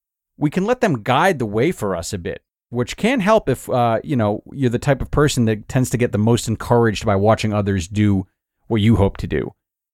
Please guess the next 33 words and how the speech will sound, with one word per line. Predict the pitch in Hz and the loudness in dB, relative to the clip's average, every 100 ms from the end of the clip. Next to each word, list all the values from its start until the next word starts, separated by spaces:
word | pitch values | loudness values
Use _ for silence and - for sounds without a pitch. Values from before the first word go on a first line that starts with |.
| _ _ _ _ | _ _ _ _
And | 202 240 | -2 0
of | - | 0
course, | 226 247 - | 0 0 0
we | 220 214 | -2 0
also | 240 - | 2 2
stand | 233 214 220 196 | 0 0 -2 0
to | |
learn | 170 185 208 | 0 0 0
a | |
lot | 185 190 202 | 2 2 2
about | 196 | 2
our | 208 214 | 2 0
values | 175 220 254 147 85 - - | 2 2 2 -2 -6 -8 -4
by | - 107 | 0 2
looking | 110 113 117 | 2 0 0
for | - 113 | 0 0
evidence | 117 101 101 - | 0 2 0 -2
against | 98 104 92 113 | -2 -2 -2 -4
the | |
beliefs | 90 95 85 - | -2 -4 -4 -4
that | 78 | -4
we | 92 | -6
hold. | 85 - - _ _ _ _ _ _ _ _ _ - | -8 -8 -10 _ _ _ _ _ _ _ _ _ -2
Maybe | 123 143 156 | 2 4 4
when | 147 139 139 | 4 4 2
you | |
think | 135 147 120 | 2 0 0
of | |
times | - 131 131 - | 0 0 0 -2
that | |
you | 123 | -2
weren't | 117 131 127 | -2 -2 0
lazy, | 131 160 120 120 147 | 2 2 2 0 0